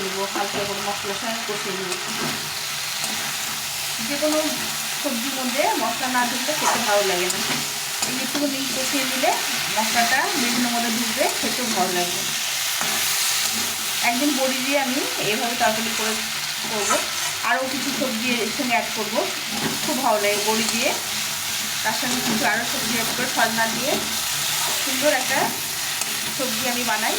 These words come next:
সেটা আমি তোমাদের সঙ্গে একদিন শেয়ার করবো। সজনা দিয়ে অনেক রকম সবজি বানানো যায়, শুক্তো করে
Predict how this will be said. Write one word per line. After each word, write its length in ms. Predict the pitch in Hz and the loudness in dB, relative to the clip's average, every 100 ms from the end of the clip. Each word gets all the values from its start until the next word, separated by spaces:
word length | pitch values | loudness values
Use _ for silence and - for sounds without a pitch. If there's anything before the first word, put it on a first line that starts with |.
| 392 | 0
সেটা 180 | 262 226 | 0 2
আমি 100 | 226 220 | 2 2
তোমাদের 240 | 208 214 226 | 0 0 0
সঙ্গে 160 | 233 240 | 0 0
একদিন 180 | 214 220 | 0 -2
শেয়ার 180 | - 196 180 | 0 0 0
করবো। 200 | 190 180 180 214 226 220 - 233 - - - - - - 220 214 - - | -2 -2 -4 -4 -2 -2 -2 -2 -2 -2 0 0 0 0 0 -2 -2 -2
সজনা 280 | 285 277 302 | 0 2 2
দিয়ে 140 | 302 311 | 4 4
অনেক 180 | 294 320 320 | 4 2 2
রকম 240 | 302 - 349 - - - | 2 2 0 0 -2 -2
সবজি 240 | - 247 233 | 0 0 2
বানানো 300 | 233 226 226 220 | 0 2 0 2
যায়, 160 | 208 294 - - | 2 2 0 0
শুক্তো 280 | 311 294 294 277 | 0 0 0 2
করে 160 | 262 | 2